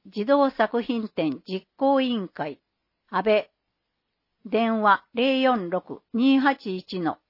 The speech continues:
二七零二。一日土曜日、午後一時から、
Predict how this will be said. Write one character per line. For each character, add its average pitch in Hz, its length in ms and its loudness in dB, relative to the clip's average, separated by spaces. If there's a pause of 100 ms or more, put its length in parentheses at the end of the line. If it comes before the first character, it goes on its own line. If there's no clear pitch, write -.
二 262 320 2
七 247 300 0
零 190 360 -2
二。 185 220 -6 (1400)
一 277 240 0
日 247 340 -2
土 208 140 2
曜 220 300 4
日、 151 180 -4 (300)
午 247 160 8
後 233 260 4
一 240 260 -8
時 208 140 -6
か 151 140 -4
ら、 160 160 -8